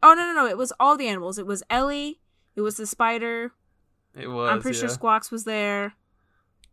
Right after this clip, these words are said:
Speaker 1: They were all there.
Speaker 2: <laughs>
Speaker 1: That was a fun one.
Speaker 2: Yeah, that was a good time. Lots of good levels in that game.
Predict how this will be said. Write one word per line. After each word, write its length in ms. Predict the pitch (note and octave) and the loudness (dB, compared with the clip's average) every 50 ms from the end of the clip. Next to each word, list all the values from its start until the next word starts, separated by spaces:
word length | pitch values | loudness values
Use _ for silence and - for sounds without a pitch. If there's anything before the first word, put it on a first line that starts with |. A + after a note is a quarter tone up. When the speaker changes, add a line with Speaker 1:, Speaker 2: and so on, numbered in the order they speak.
| _ _ _ _ | _ _ _ _
Speaker 1:
They 60 | A3 | -4
were 100 | A3+ A3 | 0 2
all 180 | G#3 G3+ F#3+ F#3 | 2 2 0 -2
there. 300 | E3+ E3+ D3+ C3+ - _ _ _ _ _ _ _ _ _ _ _ _ _ _ _ _ _ _ _ _ _ _ | -6 -8 -10 -12 -14 _ _ _ _ _ _ _ _ _ _ _ _ _ _ _ _ _ _ _ _ _ _
Speaker 2:
<laughs> 520 | C3 A#2+ - - - - C#3+ C#3 - C#3 - | -20 -20 -14 -14 -12 -12 -12 -14 -14 -12 -10
Speaker 1:
That 80 | A3 G#3+ | -8 -8
was 160 | G3 F#3 F#3+ | -8 -8 -12
a 20 | |
fun 220 | F#3 F#3 F3 E3 D#3+ | -12 -12 -12 -10 -8
one. 80 | C#3 | -6
Speaker 2:
Yeah, 140 | C3 B2+ B2 | -4 -2 -2
that 120 | B2 B2 | -2 -2
was 160 | D3+ D#3+ C#3+ D#3 | -4 -6 -8 -10
a 60 | C#3+ | -14
good 180 | C#3 D3 C3+ | -14 -14 -14
time. 380 | - - D3+ C#3 C#3 C3 B2+ B2 | -12 -12 -12 -10 -10 -10 -10 -8
Lots 240 | B2+ C3+ D#3 E3 - | -6 -6 -6 -6 -8
of 80 | - E3+ | -18 -18
good 160 | - E3+ D#3+ | -18 -16 -14
levels 400 | C#3 C3 C3+ C3+ C3+ C3+ B2+ B2+ | -10 -10 -10 -10 -10 -14 -16 -16
in 80 | B2 B2 | -16 -14
that 180 | B2 A#2+ B2 | -14 -14 -14
game. 340 | _ B2+ B2 A#2+ A#2+ B2 | _ -16 -14 -14 -14 -16